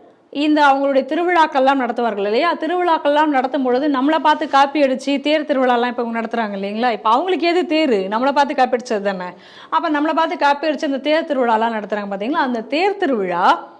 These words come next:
பட்டியலின மக்கள் இருக்கக்கூடிய பகுதிக்கு அந்த தேரை கொண்டு சென்று விட மாட்டார்கள் அப்படின்றதுக்காக அந்த மக்கள், அங்கிருந்த மக்கள், "எங்களுக்கு எதிராக காஸ்ட் டிஸ்கிரிமினேஷன் நடக்கிறது" அப்படின்னு சொல்லிட்டு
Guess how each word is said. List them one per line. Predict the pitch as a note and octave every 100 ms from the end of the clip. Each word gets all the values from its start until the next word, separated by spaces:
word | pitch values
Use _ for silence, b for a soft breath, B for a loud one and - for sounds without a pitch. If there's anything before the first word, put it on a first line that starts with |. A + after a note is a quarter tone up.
| B B B B
பட்டியலின | C#4+ D#4+ G4+ G#4 G4+ F#4+ F4
மக்கள் | C4 C4+ E4 D4
இருக்கக்கூடிய | D4 F4+ F4 D4+ C#4
பகுதிக்கு | - A#3+ A#3 C4
அந்த | D#4 B3
தேரை | A#3+ C#4 D4+ D#4 D#4
கொண்டு | B3 F4+
சென்று | F4+ C4
விட | A#3+ A3
மாட்டார்கள் | G3 F3 F3 E3+ F#3+ F#3+ E3 - - - - - _ _ _ B B B
அப்படின்றதுக்காக | C#4 C#4 F4 F#4+ F#4 D4 C4+ B3+ C4
அந்த | F4 C#4 D#4 F4+
மக்கள், | B3 A#3+ A#3+ F4+ E4+
அங்கிருந்த | B3+ C#4 D4 C4+
மக்கள், | A3 C#4+ D#4
"எங்களுக்கு | C4+ C#4+ E4 E4 C#4+
எதிராக | C4+ D4 C4+ E4 -
காஸ்ட் | C#4 C#4+ E4 - D#4+
டிஸ்கிரிமினேஷன் | B3+ C4+ C#4+ D4+ C4 B3 A3+ C4 A#3+
நடக்கிறது" | G#3+ A3+ A3+ G3+ F3+ G#3+ A#3+ - B B B
அப்படின்னு | C4 C#4 E4 F#4+ F#4+
சொல்லிட்டு | D4 A3+ G3 G3 F4 G#4+ -